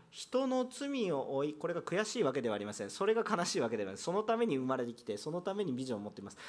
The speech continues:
しかし、何が悲しいかというと、神様である、離れることのできない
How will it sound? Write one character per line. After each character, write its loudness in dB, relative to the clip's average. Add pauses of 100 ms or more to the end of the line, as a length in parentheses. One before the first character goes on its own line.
(140)
し -8
か 2
し、 -4
何 0
が 2
悲 4
し -6
い -2
か 0
と 0
い 2
う 2
と、 0 (960)
神 0
様 2
で 2
あ 2
る、 -4 (540)
離 4
れ 2
る 0
こ 4
と 4
の 2
で 0
き -2
な 4
い -4